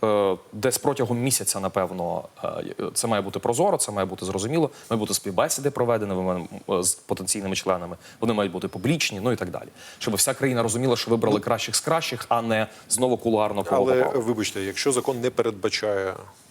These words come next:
Speaker 2: часових термінів, то це можна розтягнути і в часі і проводити, наприклад, співбесіду одну
Speaker 1: Раз
Speaker 2: на
Speaker 1: на
Speaker 2: місяць.
Speaker 1: місяць.
Speaker 2: Одну на місяць. І
Speaker 1: Так.
Speaker 2: це розтягнеться на три роки.
Speaker 1: Ну, це очевидно було би для всіх, що тоді са-, процес саботується, що це, е, в-,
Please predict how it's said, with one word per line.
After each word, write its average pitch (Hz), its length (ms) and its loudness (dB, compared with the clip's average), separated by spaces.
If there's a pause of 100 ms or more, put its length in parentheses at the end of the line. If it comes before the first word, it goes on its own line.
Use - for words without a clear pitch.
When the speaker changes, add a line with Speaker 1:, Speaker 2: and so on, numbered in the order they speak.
(340)
Speaker 2:
часових 107 420 -2
термінів, 110 500 -2
то - 140 -6
це 107 160 -4
можна 104 280 -4
розтягнути 101 480 -4
і 123 40 -2
в - 40 -6
часі 170 300 -2
і 92 40 -4
проводити, 131 420 -2
наприклад, 107 440 -2
співбесіду 104 720 -2
одну 107 280 -4
Speaker 1:
Раз 113 120 4
Speaker 2:
на 104 60 0
Speaker 1:
на 110 60 0
Speaker 2:
місяць. 95 220 -4
Speaker 1:
місяць. 127 140 2
Speaker 2:
Одну 147 120 2
на 117 160 2
місяць. 92 340 -6
І - 40 0
Speaker 1:
Так. 104 100 2
Speaker 2:
це 135 120 2
розтягнеться 120 540 0
на 107 100 -2
три 104 200 0
роки. 87 240 -4
Speaker 1:
Ну, 165 60 2
це 180 140 2
очевидно 143 500 2
було 110 280 2
би 107 100 -2
для 95 100 0
всіх, 131 260 -2
що 98 220 0
тоді 101 280 -2
са-, 98 200 0
процес - 320 0
саботується, 98 480 -2
що - 120 -6
це, 98 300 2 (380)
е, 90 280 2
в-, 82 100 0